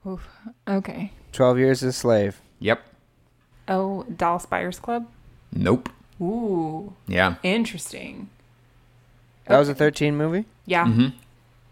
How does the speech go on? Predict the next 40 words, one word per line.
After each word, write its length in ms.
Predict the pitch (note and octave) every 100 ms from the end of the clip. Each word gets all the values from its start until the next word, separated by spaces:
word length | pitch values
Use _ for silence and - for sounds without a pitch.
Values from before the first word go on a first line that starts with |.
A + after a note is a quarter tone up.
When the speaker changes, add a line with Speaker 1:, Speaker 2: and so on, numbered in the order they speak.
| _ _ -
Speaker 3:
There's 220 | A2+ G#2
maybe 260 | B2 A#2
one 300 | G#2+ F#2 G2+
or 100 | G2
two 320 | F2+ - G2+ F2+
that 140 | E2+
I 100 | E2
think 240 | - F2
you 80 | F2+
might 420 | F2 F2+ F#2 F2+ C#2+
not 200 | E2+ -
be 80 |
able 160 | E2 -
to 80 | -
get 160 | -
on 140 | - -
here. 200 | F2+ - - _ _ _ _ _ _ _ _ _ _ _ -
Speaker 1:
Um, 300 | F#3 E3+ F3
Wolf 160 | F3 F3
of 100 | F3+
Wall 140 | E3+
Street? 380 | F3 - B3 B3
Speaker 3:
Yep. 320 | - G2+ - - _ _ _ _ _ _ _ -
Speaker 2:
What 160 | C3+
else 200 | A#2+ A2+ -
did 140 | G#2
you 120 | G2+
say 280 | G2 - G2
was 160 | F#2+ F#2+
on 200 | G2 F#2+
that 220 | F#2 F#2
list 340 | F#2+ F2+ - -
of 100 | F2 F2+
movies 500 | F#2+ F#2 F#2 F#2 - -
that 220 | A2 -
came 200 | - F#2
out 120 | E2+
in 80 | E2
twenty 260 | - D#2
thirteen? 540 | D#2 - - - C2